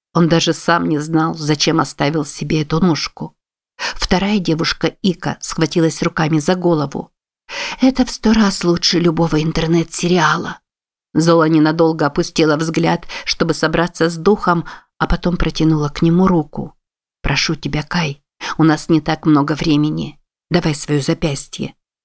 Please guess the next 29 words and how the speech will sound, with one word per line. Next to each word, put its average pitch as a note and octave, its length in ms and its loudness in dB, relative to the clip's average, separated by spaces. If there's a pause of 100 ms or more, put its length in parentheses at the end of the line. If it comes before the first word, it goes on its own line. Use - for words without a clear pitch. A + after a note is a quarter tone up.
(300)
Ее F3+ 180 4
голос E3 360 2
звучал E3 380 2
мягко E3 440 0
и D3+ 60 4
нежно, D#3+ 540 0 (240)
и E3 60 2
это E3 240 0
его D3+ 180 -2
смутило D3+ 520 0
больше D3 400 -2
всего. D#3+ 500 -2 (320)
Люди F#3+ 260 4
с - 140 -6
Луны F3 260 2
всегда D#3+ 460 -4
чересчур E3 480 2
убедительно D3+ 640 2
добры D#3 580 0
и D#3+ 80 -2
подозрительно D3+ 680 0
нежны. E3 580 0 (360)
Покачав F3 480 0
головой, E3 640 0 (340)
он E3+ 120 4
прижал D#3+ 440 0
руку E3 260 0
к - 100 -14
туловищу. D#3 760 0